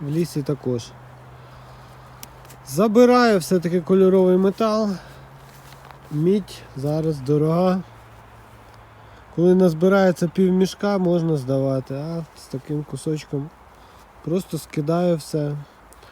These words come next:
в одну кубку. Раз на декілька років здаю це все, утилізую,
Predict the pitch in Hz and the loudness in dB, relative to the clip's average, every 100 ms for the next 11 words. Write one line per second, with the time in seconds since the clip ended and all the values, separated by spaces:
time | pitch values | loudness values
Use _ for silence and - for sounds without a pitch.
0 | - - - 160 170 233 226 214 - - | -20 -14 -6 -4 2 4 4 2 -6 -2
1 | 208 180 - 151 135 139 - - - - | 0 0 0 -2 -2 -4 -18 -20 -20 -20
2 | - - - - - - - - - 151 | -20 -20 -20 -20 -20 -20 -20 -20 -8 0
3 | 190 185 190 175 185 180 175 185 185 220 | 0 2 2 2 2 0 -2 -2 0 0
4 | 190 160 143 156 165 190 - 135 - 131 | 0 -4 0 0 0 -2 -4 -8 -8 -10
5 | 131 131 175 147 170 156 147 147 156 135 | -10 -10 -10 -4 -2 0 -2 0 0 0
6 | 131 | -4